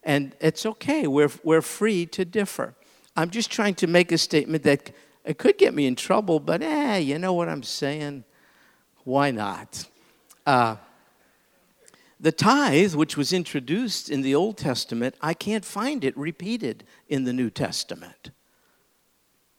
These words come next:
I see it mentioned, but only in a negative sense. It's when the Lord rebuked his own, my own, Jewish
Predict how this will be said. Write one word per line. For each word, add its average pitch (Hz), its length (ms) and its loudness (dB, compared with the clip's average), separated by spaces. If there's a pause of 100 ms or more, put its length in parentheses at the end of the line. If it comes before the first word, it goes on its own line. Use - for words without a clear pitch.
(580)
I 143 120 8
see 196 240 6
it 160 100 0
mentioned, 165 720 -2
but 156 160 0
only 185 280 2
in 165 120 0
a 160 80 2
negative 170 480 0
sense. - 720 -10 (680)
It's 139 200 -6
when 180 140 8
the 165 100 8
Lord 185 320 6
rebuked 156 500 0
his 147 180 -2
own, 139 440 -2 (240)
my 131 260 2
own, 113 400 -2
Jewish 160 480 6